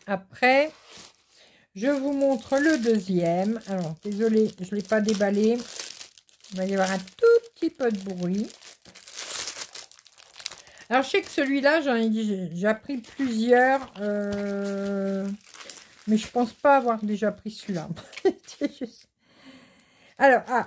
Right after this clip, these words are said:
ici, on va avoir les perles en sachet zippé. Voilà. Donc, comme d'habitude, on a le petit toolkit, hein, le st-, euh, stylet, le plateau, le petit carré de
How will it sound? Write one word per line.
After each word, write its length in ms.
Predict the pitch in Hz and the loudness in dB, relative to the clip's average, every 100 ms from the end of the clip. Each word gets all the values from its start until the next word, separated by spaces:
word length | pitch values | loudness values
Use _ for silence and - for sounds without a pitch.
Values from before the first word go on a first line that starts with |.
| - | -4
ici, 380 | 240 - 320 320 | -12 -6 -2 0
on 140 | 277 | 0
va 200 | 247 254 | 2 2
avoir 640 | 240 233 254 269 285 294 | 2 0 2 4 2 -2
les 240 | 233 240 240 - _ | -4 -2 -2 -6 _
perles 520 | 262 262 285 294 277 - | 0 2 2 0 -2 -4
en 1000 | 220 226 220 214 208 208 196 196 190 190 | -4 0 0 0 -2 -4 -4 -6 -6 -8
sachet 720 | 185 - 262 254 - 285 - - | -8 0 0 0 -4 -4 -6 -8
zippé. 680 | 185 214 302 - - 214 240 - _ - | -6 -2 -2 -2 -2 -2 -2 -6 _ -12
Voilà. 480 | 196 190 180 185 - - - _ _ - - _ | -4 0 0 0 -4 -12 -20 _ _ -20 -20 _
Donc, 220 | 220 214 - | 0 0 2
comme 200 | 247 233 | 0 2
d'habitude, 560 | 226 220 220 254 220 | 2 0 -4 -6 -4
on 80 | 208 | -4
a 100 | 190 | -4
le 100 | 190 | -4
petit 340 | 202 214 - - | -4 -6 -6 -6
toolkit, 560 | 214 190 - 233 311 - | -6 -6 -6 -6 -4 -2
hein, 240 | 214 254 - _ 196 | -2 -2 -8 _ -10
le 160 | 185 | -8
st-, 300 | 185 - - | -10 -16 -14
euh, 760 | 185 180 170 165 160 156 151 151 | -6 -4 -2 -4 -4 -4 -4 -8
stylet, 460 | - - 175 170 | -10 -8 -2 0
le 100 | 196 | 0
plateau, 400 | 185 147 147 - | -2 -2 -4 -4
le 80 | 180 | -6
petit 240 | 175 - - | -6 -8 -8
carré 240 | 165 | -6
de 60 | 156 | -4